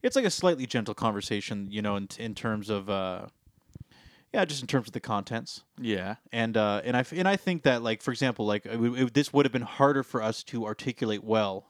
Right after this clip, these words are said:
Speaker 1: in the past. And so I f-,
Speaker 2: Oh.
Speaker 1: I was, I was trying to make an example of now we're doing it better. You know?
Speaker 2: Oh, okay, I see what you mean, yeah. 'Cause, 'cause, y-, yeah, I guess we're a little more careful with how we word things. <laughs> Yeah, I would have probably accidentally said something like,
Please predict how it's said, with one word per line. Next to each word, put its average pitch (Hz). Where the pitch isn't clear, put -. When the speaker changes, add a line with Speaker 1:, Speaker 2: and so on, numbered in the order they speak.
Speaker 1:
in 107
the 98
past. -
And 165
so 180
I 180
f-, 190
Speaker 2:
Oh. -
Speaker 1:
I 180
was, 180
I 180
was 165
trying 175
to 170
make 160
an 151
example 127
of 110
now 175
we're 175
doing 151
it 113
better. 104
You 120
know? 123
Speaker 2:
Oh, 165
okay, 123
I 98
see -
what 98
you 92
mean, 92
yeah. 92
'Cause, 110
'cause, 101
y-, 73
yeah, 117
I 98
guess 113
we're 107
a 95
little 101
more 98
careful 98
with 101
how 165
we 104
word 98
things. 98
<laughs> -
Yeah, 151
I 143
would 143
have 135
probably 120
accidentally 101
said 98
something 104
like, 92